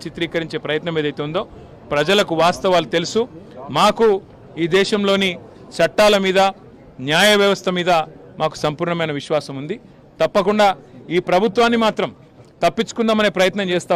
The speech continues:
ఉన్నారు. అంటే కమిషన్ల పేరిట, కాలయాపన పేరిట, కమిటీల పేరిట తామిచ్చిన ఆరు గ్యారంటీలు, నాలుగు వందల ఇరవై హామీలు, వాటిని ప్రజల దృష్టి వాటి నుంచి పక్కకు తీసుకుపోయే ప్రయత్నం ఏదైతే చేస్తున్నారో వదిలిపెట్టే సమస్య లేదు.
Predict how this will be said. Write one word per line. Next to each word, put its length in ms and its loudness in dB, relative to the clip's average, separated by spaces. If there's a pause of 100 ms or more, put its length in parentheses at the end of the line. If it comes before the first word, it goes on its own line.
ఉన్నారు. 200 -10 (480)
అంటే 180 2 (500)
కమిషన్ల 480 0
పేరిట, 280 0 (180)
కాలయాపన 500 4 (100)
పేరిట, 260 0 (180)
కమిటీల 360 -2 (100)
పేరిట 260 -2 (540)
తామిచ్చిన 420 0 (140)
ఆరు 220 4
గ్యారంటీలు, 480 4 (460)
నాలుగు 260 4
వందల 240 2
ఇరవై 240 4
హామీలు, 340 2 (880)
వాటిని 320 2 (480)
ప్రజల 280 4 (100)
దృష్టి 240 0
వాటి 240 4
నుంచి 140 -8 (100)
పక్కకు 260 0
తీసుకుపోయే 440 0
ప్రయత్నం 360 0
ఏదైతే 300 -4
చేస్తున్నారో 420 -4 (440)
వదిలిపెట్టే 520 2 (100)
సమస్య 400 -2
లేదు. 240 0